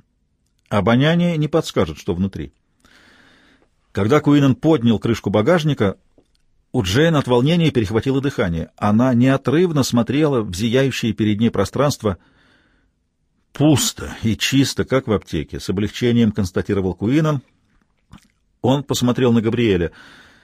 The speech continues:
"Так что у нас имеется взятая на прокат машина, вроде бы в хорошем состоянии, и никакого багажа.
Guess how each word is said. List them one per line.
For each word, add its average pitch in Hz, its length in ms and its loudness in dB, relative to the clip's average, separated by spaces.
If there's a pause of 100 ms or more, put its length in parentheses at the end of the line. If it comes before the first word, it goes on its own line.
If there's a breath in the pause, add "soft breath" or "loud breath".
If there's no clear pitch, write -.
(600 loud breath)
"Так 143 140 0
что 175 160 0
у 180 40 4
нас 180 200 2
имеется 160 400 0
взятая 135 320 2
на 120 100 2
прокат 117 300 0
машина, 131 640 0
вроде 143 440 -2
бы 147 140 -2
в - 60 -14
хорошем 143 440 0
состоянии, 123 580 2
и 127 260 -2
никакого 131 480 0
багажа. 87 460 -2